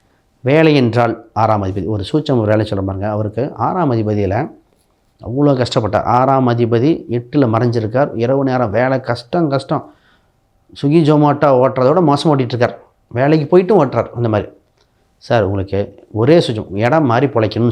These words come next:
சொல்லுதுங்க, இடத்த மாறி வேற பக்கம் வெளி மாநிலத்துக்கு அனுப்பிவிட்டாரு,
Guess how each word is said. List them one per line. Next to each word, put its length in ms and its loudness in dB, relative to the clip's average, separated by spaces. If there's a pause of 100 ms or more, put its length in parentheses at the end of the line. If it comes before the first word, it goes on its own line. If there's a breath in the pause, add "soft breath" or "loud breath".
சொல்லுதுங்க, 360 -2 (840)
இடத்த 340 0
மாறி 340 0
வேற 240 -4
பக்கம் 320 -6
வெளி 180 0
மாநிலத்துக்கு 480 -2
அனுப்பிவிட்டாரு, 500 -4